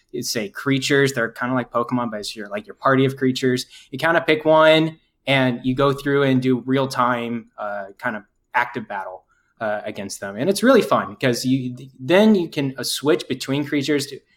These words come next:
depending on if you wanna defend, attack, or if you're weak or strong against another creature. Um, there's a lot of different layers and systems going on with the game.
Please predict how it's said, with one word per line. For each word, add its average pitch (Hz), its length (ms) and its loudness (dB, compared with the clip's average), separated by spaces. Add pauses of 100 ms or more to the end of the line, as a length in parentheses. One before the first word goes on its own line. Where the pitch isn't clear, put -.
(140)
depending 135 340 -2
on 127 460 4
if 113 160 -6
you 120 80 -2
wanna 117 220 -2
defend, 139 460 -4 (320)
attack, 139 540 0 (180)
or 113 240 -2
if 110 280 -8
you're 107 180 -8
weak 131 320 0
or 107 80 -2
strong 131 340 0
against 123 300 -2
another 110 240 -6
creature. 131 640 0 (320)
Um, 120 260 2
there's 156 140 2
a 180 40 4
lot 190 240 6
of 170 120 2
different 143 400 0
layers 135 460 0
and 110 120 -8
systems 120 460 -6
going 110 320 -8
on 104 400 -8
with 104 120 -16
the 120 60 -16
game. 123 440 -6